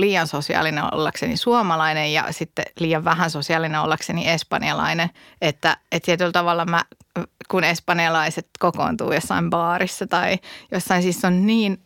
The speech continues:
hälysää, että mä oon ihan poikki niitten tilanteiden jälkeen. Et sit mä oon silleen, että mä haluan mennä mun kuoreen ja mä en halua niinku kuulla mitään.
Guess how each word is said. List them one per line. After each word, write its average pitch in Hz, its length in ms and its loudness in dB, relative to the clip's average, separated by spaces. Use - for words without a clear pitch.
hälysää, 202 760 0
että - 180 -4
mä 190 80 4
oon 208 100 4
ihan 262 220 2
poikki 175 360 0
niitten 147 300 -2
tilanteiden 156 600 0
jälkeen. 190 500 2
Et 175 140 0
sit 190 180 0
mä 170 80 4
oon 170 120 2
silleen, 170 160 0
että - 160 -4
mä 175 40 2
haluan 196 200 0
mennä - 180 -4
mun 226 180 -6
kuoreen 226 420 0
ja 190 100 -2
mä 175 80 -2
en 180 120 -4
halua 208 200 -2
niinku 165 300 -6
kuulla 180 240 2
mitään. 185 560 0